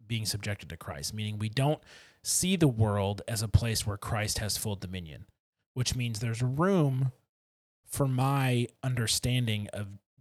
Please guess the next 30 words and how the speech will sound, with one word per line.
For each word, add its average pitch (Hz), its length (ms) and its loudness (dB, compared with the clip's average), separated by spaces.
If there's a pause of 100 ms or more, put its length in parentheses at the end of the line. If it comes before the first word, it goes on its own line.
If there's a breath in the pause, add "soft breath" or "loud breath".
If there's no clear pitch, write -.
(120)
Jesus 104 460 2
and 120 140 -6
my 117 140 0
relationship 113 680 0
with 101 100 -2
Jesus 101 340 -4
to 107 120 -6
grow 113 460 4
so 170 380 6
that 127 240 0
I 120 140 2
can 113 320 -4
grow 123 380 4 (100)
into 196 520 2
a 113 60 0
place 110 380 0
where 117 220 -2
I 123 100 -2
do 135 240 2
see 165 180 0
the 110 120 -4
world 113 260 -2
as 101 100 -8
a 110 60 -6
place 101 340 -6
where 101 120 -2
Jesus 98 580 -2 (460)
has 113 240 0
full 113 180 0
dominion. 98 460 -4